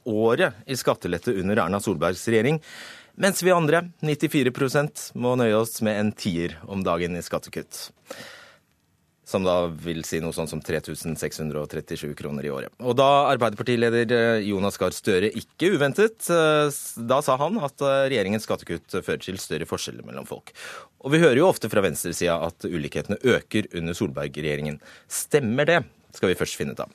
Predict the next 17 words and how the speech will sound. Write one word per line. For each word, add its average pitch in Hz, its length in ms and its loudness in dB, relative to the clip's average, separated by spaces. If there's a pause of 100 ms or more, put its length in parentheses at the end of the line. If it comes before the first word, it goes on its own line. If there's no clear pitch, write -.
(160)
Rolf 104 320 -2
Aaberge, 95 400 2
forsker 120 400 -2
ved 101 220 2
Statistisk - 640 -6
sentralbyrå. 73 560 -2 (720)
Hvordan 175 240 4
har 131 160 2
ulikhet 87 840 -4 (100)
i 85 240 -6
Norge 82 320 -4
utviklet 76 380 -10
seg 80 300 -2 (120)
de 85 140 -10
siste 78 240 -8
førti - 320 -10
årene? - 160 -14